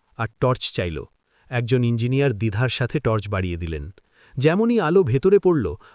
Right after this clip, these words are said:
আরবের মুখ গম্ভীর হয়ে গেল। সে মনোযোগ দিয়ে দেখল, তারপর তাড়াহুড়ো না করে বলল যে, "এই পাইপটা নিজের জায়গা থেকে সামান্য সরে গেছে, এই কারণেই প্রেশার ভুল জায়গায় যাচ্ছে।" ইঞ্জিনিয়াররা ঝুঁকে দেখতে লাগলেন।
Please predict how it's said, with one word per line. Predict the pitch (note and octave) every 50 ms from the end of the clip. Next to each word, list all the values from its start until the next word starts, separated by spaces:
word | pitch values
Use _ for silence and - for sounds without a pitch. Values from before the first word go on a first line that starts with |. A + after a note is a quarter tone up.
| -
আরবের | - A#2+ C3+ D#3 F#3 D#3+ D#3+ F3+ D#3+
মুখ | C3+ C3 D#3+ D#3+ - -
গম্ভীর | A2+ A#2+ A2+ A2+ A#2 G#2 B2 C#3 A2
হয়ে | E2 G#2+ F#2 E2
গেল। | E2+ D#2 C#2 B1+ - _ _ _ _ _ _ _ -
সে | - - C3+
মনোযোগ | A#2 A2 A2 A#2+ C3+ C3 C3 C#3 B2+ A2+
দিয়ে | G#2+ A2+ G#2
দেখল, | F2+ G2 F#2 - - F2+ E2 E2 - _ _ _ _ _ _ - -
তারপর | D#3+ D#3+ F3 - G#3+ G3
তাড়াহুড়ো | - - C3 C3+ E3 F3 C#3+ E3+ F#3 F#3+
না | E3+ C3+ C3 C#3+
করে | C#3+ - D#3+ D3+
বলল | C3+ A#2 C3 D#3 C#3+ G#2 - - - _ _ _ - -
যে, | D3+ F#3+ F#3 -
"এই | F3 G3 A3 G3+
পাইপটা | - D#3+ D#3 G3 G3 - _ - G#2 F#2+
নিজের | G2+ A2+ C3+ C#3+ F#3+ G3 D#3
জায়গা | C3 C#3 C3 C3+ C3+ E3
থেকে | - F#3 F3 - G3
সামান্য | - - C#3 D3 F#3+ A3 A3+ A3+ G3+
সরে | - - A#2+ G#2+ G2+
গেছে, | F2 E2+ E2 - - D#2+ - _ _ _ _ _ _ _
এই | - B2+ B2
কারণেই | - - B2 B2+ E3 F3 C#3+ F#2+ F2+ A#2+ - - _ -
প্রেশার | - E3+ F3 - - A3+ G#3
ভুল | D#3 G#2+ F#2+ C3 E3+ F3
জায়গায় | B2+ A#2 G#2 G2+ F2 F#2 F#2
যাচ্ছে।" | E2+ F#2 E2 - - - F2 - - _ _ _ _ _ _ _ _ _
ইঞ্জিনিয়াররা | D3 E3 F#3+ F#3 G3+ A3+ A#3 A#3 A3+ A#3 A#3 A#3+ G#3
ঝুঁকে | - - D3+ D3 - - F3+
দেখতে | B2 A#2 - - - A2
লাগলেন। | F#2 E2+ E2 D#2 D2+ C#2 B1+